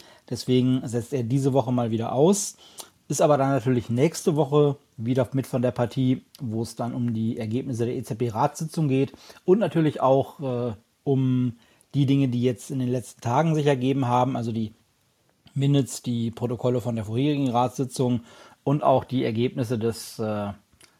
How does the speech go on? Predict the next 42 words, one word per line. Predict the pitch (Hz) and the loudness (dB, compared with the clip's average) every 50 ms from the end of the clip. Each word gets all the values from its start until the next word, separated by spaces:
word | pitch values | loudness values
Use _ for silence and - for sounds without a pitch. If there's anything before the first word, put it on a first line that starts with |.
| _ | _
Strategic | - - 120 107 - 147 135 123 120 104 | -10 -8 -6 0 0 0 2 0 0 -2
Review | 123 120 127 151 180 165 165 170 160 | -2 0 2 4 4 4 6 6 6
der | 147 151 - - | 6 4 2 2
E | 143 | 0
Z | - - 147 117 107 | -2 -2 -4 -4 0
B, | - 131 123 127 127 123 131 - | 0 2 4 4 4 4 2 0
wo | - 139 143 | 0 0 0
es | - | 0
dann | - 131 117 - | 0 -2 -4 -2
zum | - 160 143 | 0 0 2
Beispiel | 131 127 127 - - 143 | 2 0 0 -2 -4 -4
auch | 120 120 123 | -4 -4 -4
um | 143 127 | -6 -4
so | 117 120 | -4 -4
Themen | 107 - - 123 120 120 120 117 110 107 | -4 -4 -2 -2 -2 -2 -2 -2 -4 -4
wie | 113 113 113 110 | -4 -4 -4 -4
den | 110 110 104 104 104 101 - _ _ _ _ _ - | -4 -4 -6 -6 -8 -10 -12 _ _ _ _ _ -2
digitalen | 156 151 156 147 - 135 120 120 120 127 | 0 2 2 2 2 0 0 0 0 -2
Euro | - 120 143 170 175 175 180 160 | 0 2 2 4 4 4 4 4
geht, | 139 139 135 139 - - _ _ _ _ - - _ - - - _ _ _ | 4 2 0 0 -2 -8 _ _ _ _ -20 -20 _ -20 -20 -20 _ _ _
der | - 131 | -6 -4
jetzt | 120 123 113 - - - - 180 127 | -4 -4 -4 -6 -12 -16 -16 -10 -6
weiterhin | 120 117 113 - 113 117 127 127 | -6 -4 -2 -2 -4 -4 -2 -2
angeschoben | 127 127 127 117 101 127 123 117 117 | 0 0 0 0 0 0 -2 0 0
werden | 113 113 113 117 117 | -2 -2 -2 -2 -4
soll. | 110 117 117 117 113 110 - - - - _ - _ | -4 -4 -4 -4 -4 -6 -8 -14 -20 -20 _ -8 _
Das | - 143 139 | -2 0 0
sind | 175 - | 0 0
also | - 143 143 | 0 2 2
alles | 135 139 135 131 - | 2 2 2 0 0
Themen, | - 135 131 135 135 | 0 2 2 2 0
auf | - - | -2 -4
die | 131 120 | -6 -4
können | - 131 123 120 | -2 -2 -2 0
Sie | 113 113 110 | -2 -2 -4
sich | 107 - | -4 -6
dann | - 113 104 107 | -6 -6 -4 -2
nächste | 117 151 147 - - 202 185 | -2 -2 -2 -2 -2 -2 -2
Woche | 180 175 156 | 0 -2 -2
schon | 165 165 | -2 -2
mal | 160 156 151 | -2 -2 -4
freuen. | - - 156 151 151 151 151 147 | -4 -6 -4 -4 -2 -2 -4 -6